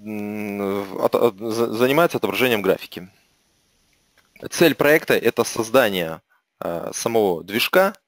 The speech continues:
два дэ частиц, ну и непосредственно редактора. Возможно, этот редактор по, по заявлению, э, автора войдет, э, непосредственно в движок. Редактор достаточно интересный, то есть здесь, в этом редакторе,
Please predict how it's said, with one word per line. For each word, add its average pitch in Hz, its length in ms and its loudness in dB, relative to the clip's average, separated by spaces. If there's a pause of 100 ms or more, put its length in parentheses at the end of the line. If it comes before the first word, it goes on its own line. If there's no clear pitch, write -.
два 143 160 2
дэ 151 100 2
частиц, - 540 -6
ну 233 100 -4
и 185 60 0
непосредственно 113 480 -4
редактора. 87 440 0
Возможно, 139 400 2
этот 120 200 0
редактор 143 460 2 (400)
по, 117 220 0
по - 180 -2
заявлению, 120 640 2 (800)
э, 107 240 0
автора 117 400 4
войдет, 110 560 2
э, 92 300 -2
непосредственно 104 500 -6
в 98 60 -16
движок. 98 480 -6 (680)
Редактор 135 420 2
достаточно 143 480 -2
интересный, 113 560 0
то - 100 -6
есть 92 140 -4
здесь, 139 280 0
в - 40 -2
этом 120 200 2
редакторе, 104 580 0